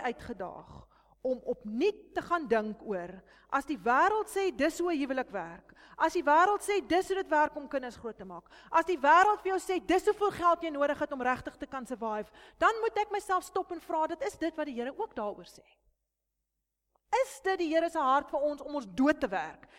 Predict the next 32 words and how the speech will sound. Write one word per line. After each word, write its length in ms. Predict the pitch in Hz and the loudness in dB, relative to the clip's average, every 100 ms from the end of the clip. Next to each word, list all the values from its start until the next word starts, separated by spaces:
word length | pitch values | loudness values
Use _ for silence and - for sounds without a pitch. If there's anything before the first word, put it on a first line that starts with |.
| - | -12
nooit 460 | 233 285 359 403 392 | -4 2 4 4 4
tyd 240 | 370 349 | 2 2
te 80 | 339 | 0
hê 320 | 285 220 196 - - | -2 0 -4 -8 -10
om 140 | - 285 | -6 -4
aan 100 | 285 | -6
ons 120 | 214 | -6
buurman 360 | 254 262 254 | -6 -4 -4
aandag 360 | 240 226 220 202 | -4 -6 -6 -10
te 80 | - | -12
gee 260 | - - | -18 -18
nie? 180 | 107 - _ _ _ _ _ _ _ _ _ _ _ _ _ _ _ _ _ _ _ _ _ _ _ _ _ _ _ _ _ _ _ _ _ _ _ - | -20 -20 _ _ _ _ _ _ _ _ _ _ _ _ _ _ _ _ _ _ _ _ _ _ _ _ _ _ _ _ _ _ _ _ _ _ _ -8
Is 100 | - - | -6 -6
dit 140 | 466 | -8
God 260 | - 415 427 | -4 -4 -2
se 120 | 415 | -4
hart 420 | 208 254 302 - - _ _ _ - | 0 0 -2 -8 -20 _ _ _ -2
om 240 | 330 359 320 - - _ _ - | 0 0 -8 -16 -20 _ _ -4
'n 100 | 349 | -4
standaard 640 | 381 381 269 254 349 - | -2 -2 0 6 6 6
antwoord 600 | 359 403 349 381 - - | 0 0 0 -2 -2 0
aan 220 | 349 392 | 0 0
te 100 | 403 403 | -4 -2
tref 260 | 392 359 320 | 0 -2 -2
onder 300 | 330 320 277 | 0 0 -2
mense 340 | 254 285 330 | -8 -6 -6
van, 200 | 320 311 - - | -4 -6 -10 0
"O, 300 | 370 453 392 | 8 8 8
ek 140 | 311 - | -4 -8
is 100 | - | -8
so 100 | 339 | -10
besig"? 540 | 233 254 - 175 - | -8 -8 -8 -14 -16